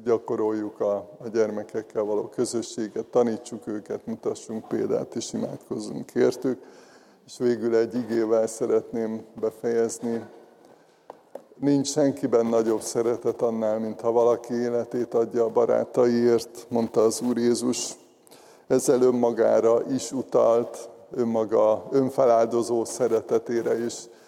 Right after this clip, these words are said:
És tulajdonképpen a, a gyermekek iránt, a fiatalabb generáció ér-,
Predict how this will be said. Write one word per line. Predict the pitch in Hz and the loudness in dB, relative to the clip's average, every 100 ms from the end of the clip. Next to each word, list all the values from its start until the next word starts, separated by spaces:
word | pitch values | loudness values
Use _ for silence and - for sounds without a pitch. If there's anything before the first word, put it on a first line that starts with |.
| - - | -20 -20
És | - | -10
tulajdonképpen | - 139 131 127 123 - 123 - 123 | 0 4 4 4 2 2 0 2 2
a, | 120 123 123 - - - - - - - _ _ _ _ _ _ _ _ _ | 4 4 2 -2 -12 -20 -20 -20 -20 -20 _ _ _ _ _ _ _ _ _
a | 123 | -4
gyermekek | 113 127 117 117 - 117 - | 0 2 2 -2 -2 -4 -2
iránt, | 123 113 113 117 - | 0 0 0 -2 0
a | 113 113 - - - - | 0 -2 -6 -18 -20 -12
fiatalabb | - 113 - 117 110 107 | 0 0 2 -2 -4 -4
generáció | 113 110 - 113 117 - 120 | -4 -2 -2 -4 -4 -6 -4
ér-, | 117 117 - 120 110 | -2 -4 -2 -2 -2